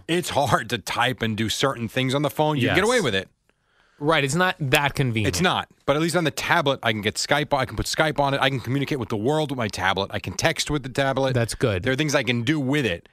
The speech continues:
Speaker 2: Right.
Speaker 1: And I also feel like it's a mini computer.
Speaker 2: Right.
Speaker 1: So for me, it would be the tablet.
Speaker 2: That's,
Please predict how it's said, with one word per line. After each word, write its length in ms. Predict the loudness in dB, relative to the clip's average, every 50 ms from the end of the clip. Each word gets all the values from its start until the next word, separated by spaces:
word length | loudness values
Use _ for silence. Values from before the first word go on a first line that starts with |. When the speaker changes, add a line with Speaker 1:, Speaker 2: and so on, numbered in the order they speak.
| _ _ -2
Speaker 2:
Right. 220 | 0 2 2 4
Speaker 1:
And 360 | 4 4 4 2 2 0 0
I 140 | 0 2 2
also 260 | 2 2 0 0 -2
feel 160 | -2 0 0
like 140 | 0 0 0
it's 140 | 0 0 0
a 20 |
mini 220 | 0 0 0 0 -2
computer. 500 | -4 -4 -6 -4 -2 -4 -4 -4 -10 -12 _ -4
Speaker 2:
Right. 380 | -2 0 0 0 0 -2 -4 _ _ -8
Speaker 1:
So 160 | -2 -2 -2
for 160 | 0 0 0 0
me, 180 | 2 2 2
it 60 | 0
would 100 | 0 0
be 100 | 0 0
the 120 | 0 -2 -2
tablet. 520 | -2 2 2 2 2 2 0 -2 -4 -6 _ _ -2
Speaker 2:
That's, 320 | -2 -2 -2 -2 -6